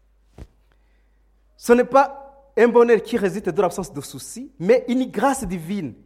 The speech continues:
qui est née durant les moments de détresse, d'abattement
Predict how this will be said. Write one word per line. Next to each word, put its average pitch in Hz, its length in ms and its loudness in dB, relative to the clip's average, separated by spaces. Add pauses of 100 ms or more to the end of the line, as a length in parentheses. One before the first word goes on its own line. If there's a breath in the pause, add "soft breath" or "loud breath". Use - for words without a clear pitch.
qui 220 240 -4
est 202 140 6
née 190 240 -2
durant 170 500 -8
les 151 100 -6
moments 147 240 -6
de 131 120 -12
détresse, - 1080 -20 (240)
d'abattement 120 720 -16